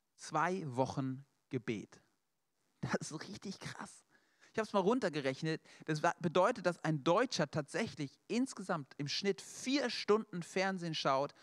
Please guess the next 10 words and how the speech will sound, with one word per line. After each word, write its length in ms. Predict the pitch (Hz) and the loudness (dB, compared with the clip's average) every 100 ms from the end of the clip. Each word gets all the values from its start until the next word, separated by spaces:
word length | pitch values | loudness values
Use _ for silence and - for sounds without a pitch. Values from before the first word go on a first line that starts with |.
| - - - - | -20 -16 -16 -8
ähm, 400 | 143 143 147 143 - | 0 2 2 0 0
oder 180 | 156 143 | 2 4
am 100 | 143 | 2
Handy 280 | 160 170 | -2 0
ist 180 | 151 160 | 0 0
oder 160 | 156 156 | 0 0
Computer 400 | 156 147 165 151 | 0 -2 -2 -2
spielt 300 | - 139 - | 0 -4 0
pro 240 | - 254 | 2 4
Tag 520 | - 240 190 - - | 4 4 2 -2 -16